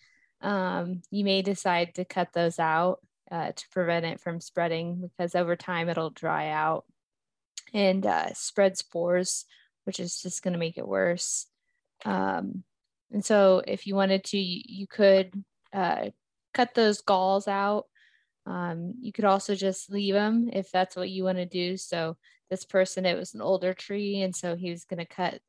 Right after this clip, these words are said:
out the galls that were closest to the ground and leave the ones in the upper canopy,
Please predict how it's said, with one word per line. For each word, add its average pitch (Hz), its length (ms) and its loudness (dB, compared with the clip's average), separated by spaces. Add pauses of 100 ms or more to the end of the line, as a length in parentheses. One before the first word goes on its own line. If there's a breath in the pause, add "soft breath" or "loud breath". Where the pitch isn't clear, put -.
(140)
out 185 320 0 (260)
the 196 80 -4
galls 190 640 4 (440 soft breath)
that 180 180 -2
were 175 500 0
closest - 580 0
to 202 80 -2
the 180 100 0
ground 180 520 -2
and 190 160 -4
leave 170 180 -6
the 170 120 -8
ones 170 480 -8
in - 120 -12
the 170 80 -10
upper 170 480 -2
canopy, 180 580 -10